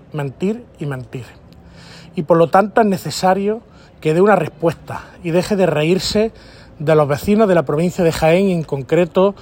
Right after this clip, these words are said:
de Albanchés, de Mágina, de Jimena y de García, que restaure el servicio de pediatría en estos municipios como venía produciéndose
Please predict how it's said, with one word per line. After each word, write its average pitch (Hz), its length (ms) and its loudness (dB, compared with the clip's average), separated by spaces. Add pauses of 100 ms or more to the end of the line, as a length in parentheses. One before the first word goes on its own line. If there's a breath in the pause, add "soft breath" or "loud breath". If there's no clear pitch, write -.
(260 loud breath)
de 147 100 -4
Albanchés, 135 560 0
de 156 80 2
Mágina, 175 600 0
de 143 120 -6
Jimena 151 600 -4 (160)
y 151 60 -8
de 143 100 -2
García, 135 440 -6 (440 loud breath)
que 175 100 0
restaure 220 680 2 (380 loud breath)
el 151 140 -2
servicio 196 680 -2
de 170 100 0
pediatría 151 640 -2
en 165 100 0
estos 165 220 -4
municipios 165 640 -2 (400 loud breath)
como 151 200 0
venía 160 220 2
produciéndose 170 920 0